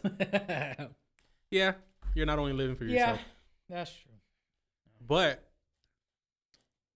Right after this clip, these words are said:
Speaker 2: what's one thing you know for a fact on you that you neglect?
Speaker 1: F-, f-, fucking everything.
Speaker 2: Hmm. 'Cause today I went to the dentist for, like, a cleaning.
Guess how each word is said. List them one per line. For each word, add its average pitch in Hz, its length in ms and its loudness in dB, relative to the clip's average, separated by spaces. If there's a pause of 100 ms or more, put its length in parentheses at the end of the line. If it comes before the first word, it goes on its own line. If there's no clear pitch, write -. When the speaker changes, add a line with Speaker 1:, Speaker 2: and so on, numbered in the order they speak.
(1000)
Speaker 2:
what's 196 220 -4
one 147 320 2
thing 160 160 0
you 135 140 0
know 139 120 0
for 123 160 -4
a 104 60 -4
fact 120 400 -6 (680)
on 123 200 -2
you 123 280 -2
that 120 120 -6
you 117 140 -4
neglect? 113 480 -6 (1200)
Speaker 1:
F-, - 60 -20 (360)
f-, - 80 -20
fucking 101 280 -14
everything. 147 580 -10 (520)
Speaker 2:
Hmm. 110 200 -6 (1000)
'Cause - 120 -14
today 151 120 0
I 175 60 -2
went 180 140 -2
to 170 60 0
the 147 80 0
dentist 139 380 -4
for, - 80 -6
like, 113 140 -2
a 107 40 -8
cleaning. 165 500 -6